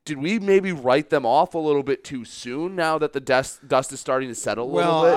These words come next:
Speaker 1: bit?
Speaker 2: I, I mean, the, the fact of the matter is, is this, and, and I like their win over, uh, Almont, but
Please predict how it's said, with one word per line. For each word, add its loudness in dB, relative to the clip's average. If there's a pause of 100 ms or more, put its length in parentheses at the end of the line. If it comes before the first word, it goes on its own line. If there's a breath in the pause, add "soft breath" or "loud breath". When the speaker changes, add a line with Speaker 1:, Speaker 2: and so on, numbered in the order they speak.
Speaker 1:
bit? -6
Speaker 2:
I, 0
I -4
mean, -2
the, -4
the 0
fact 2
of -8
the -4
matter 2
is, -6
is -12
this, -8
and, -6
and -8
I -2
like -2
their 0
win -10
over, -8
uh, -2
Almont, -6 (580)
but -2